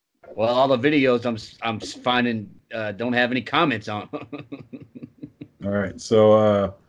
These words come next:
Speaker 2: let's see what else we got. Pics of Spider-Man with a shitty pic of Spider-Man beside it says, "Mister Stark, I don't feel so good." Um, let's see.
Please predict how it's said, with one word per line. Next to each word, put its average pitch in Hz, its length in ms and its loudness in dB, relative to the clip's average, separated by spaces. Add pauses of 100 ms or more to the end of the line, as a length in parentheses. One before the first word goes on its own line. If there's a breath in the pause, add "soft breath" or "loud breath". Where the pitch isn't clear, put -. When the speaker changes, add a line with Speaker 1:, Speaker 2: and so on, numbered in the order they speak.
(680)
Speaker 2:
let's 120 280 2
see 113 920 4
what 113 160 6
else 117 180 4
we 110 100 -2
got. 113 520 2 (640)
Pics 175 320 2
of 143 100 2
Spider-Man 160 720 4
with 135 120 0
a 117 120 6
shitty 135 420 0
pic 143 180 6
of 120 60 -2
Spider-Man 127 500 4
beside 120 340 2
it 120 100 -2
says, 120 240 0
"Mister 139 280 -2
Stark, 160 380 4
I 113 60 2
don't 123 200 0
feel 143 200 4
so 104 200 -4
good." 87 320 -8 (840)
Um, 104 960 2 (2750)
let's 90 240 -14
see. 82 580 -8